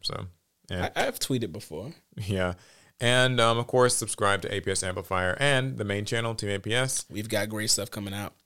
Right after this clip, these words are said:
Speaker 1: Yeah, and let us know what you thought of any of these stories, topics, things that you may talk about next time.
Speaker 2: We might even bring on some guests soon.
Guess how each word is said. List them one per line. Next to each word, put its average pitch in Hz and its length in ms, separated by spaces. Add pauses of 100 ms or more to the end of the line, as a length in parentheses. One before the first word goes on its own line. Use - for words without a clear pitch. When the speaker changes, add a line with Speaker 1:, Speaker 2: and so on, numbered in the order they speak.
(100)
Speaker 1:
Yeah, 110 160
and 98 100
let 101 80
us 113 140
know 117 120
what 123 140
you 143 80
thought 156 160
of 139 160
any 147 140
of 156 80
these 147 180
stories, 123 400
topics, - 840 (260)
things 92 200
that 95 120
you 98 60
may 92 80
talk 90 160
about 98 140
next 92 180
time. 101 240
Speaker 2:
We 120 80
might 127 220
even 117 260
bring 117 240
on 113 180
some 92 380
guests 143 360
soon. - 520